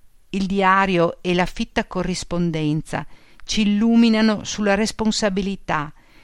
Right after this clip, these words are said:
che scienziati ed istituti di ricerca tedeschi, università comprese, si assunsero davanti al mondo, collaborando attivamente col nazismo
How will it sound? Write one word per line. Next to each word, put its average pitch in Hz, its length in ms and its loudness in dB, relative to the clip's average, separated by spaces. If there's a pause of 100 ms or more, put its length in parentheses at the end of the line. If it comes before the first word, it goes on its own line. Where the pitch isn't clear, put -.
(100)
che 208 120 -2
scienziati 190 880 2
ed 180 220 -8
istituti 214 640 -6
di 185 120 -4
ricerca 196 520 -2
tedeschi, 165 720 -6 (440)
università 214 840 2
comprese, 175 840 0 (480)
si - 180 2
assunsero 165 840 0 (280)
davanti 185 760 2
al 175 200 2
mondo, 156 600 0 (260)
collaborando 202 880 2
attivamente 180 880 -2
col 185 160 -2
nazismo 165 800 -4